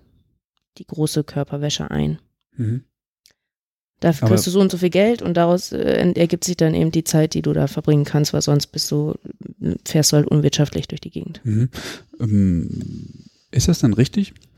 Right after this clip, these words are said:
Speaker 2: Also, ich meine, das hat ja auch andersrum den, den, den, die Auswirkung, dass Angehörige oder j-, jemand, der jetzt Pflege bucht,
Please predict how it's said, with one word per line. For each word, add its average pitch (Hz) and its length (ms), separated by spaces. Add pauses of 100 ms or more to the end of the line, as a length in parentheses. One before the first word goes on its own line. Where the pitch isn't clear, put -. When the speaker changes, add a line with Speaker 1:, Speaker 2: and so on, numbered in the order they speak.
(340)
Speaker 2:
Also, 104 440 (120)
ich 104 140
meine, 110 160
das - 320 (360)
hat - 280
ja - 120
auch 101 340 (800)
andersrum 147 760 (180)
den, 107 720 (560)
den, 98 460
den, 92 420
die - 140
Auswirkung, 117 680
dass - 360
Angehörige 104 800
oder 98 160
j-, 101 280
jemand, 95 280
der 92 160
jetzt 90 160
Pflege 98 300
bucht, 143 380